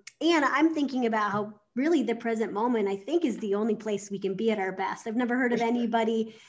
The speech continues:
Speaker 1: saying, "Oh, I experienced flow by thinking about the past." <laughs>
Speaker 2: Right, right. When I was ruminating on last, the last game, the last inning, like, no,
Speaker 1: Right.
Speaker 2: never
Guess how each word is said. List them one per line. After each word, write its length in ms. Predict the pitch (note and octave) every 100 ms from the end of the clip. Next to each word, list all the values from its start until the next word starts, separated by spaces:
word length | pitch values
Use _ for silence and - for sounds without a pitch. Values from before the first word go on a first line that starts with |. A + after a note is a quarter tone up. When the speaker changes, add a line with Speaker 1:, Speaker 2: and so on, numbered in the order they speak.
| - _ -
Speaker 1:
saying, 460 | - - C#4 C4+ B3
"Oh, 220 | C#4 C4+
I 80 | C4
experienced 640 | C4 - C#4+ D4 D4 -
flow 380 | - A#3 B3+ A#3
by 160 | G#3+
thinking 400 | G#3+ A#3+ A#3 A3
about 260 | G#3 G#3 -
the 80 | G#3+
past." 560 | A3 A3 G#3 A#3+ -
<laughs> 160 | F#4+ -
Speaker 2:
Right, 340 | A#3+ A3+ F#3+ F#4+
right. 260 | B3 A#3 G#3+
When 120 | A#3+
I 80 | A#3
was 180 | A3+ G3
ruminating 760 | C4+ D4+ B3+ A3 G#3 G3+ G3+
on 280 | B3 B3 G#3+
last, 580 | G#3+ G#3+ B3 - - B3
the 100 | G#3+
last 360 | G#3+ A3 B3 -
game, 260 | A3 G3
the 80 | G3
last 360 | G3 G#3+ A#3+ -
inning, 360 | G#3 D#3 E3 E3+
like, 140 | F3
no, 200 | F#3+ -
Speaker 1:
Right. 220 | C4 D4+
Speaker 2:
never 80 | -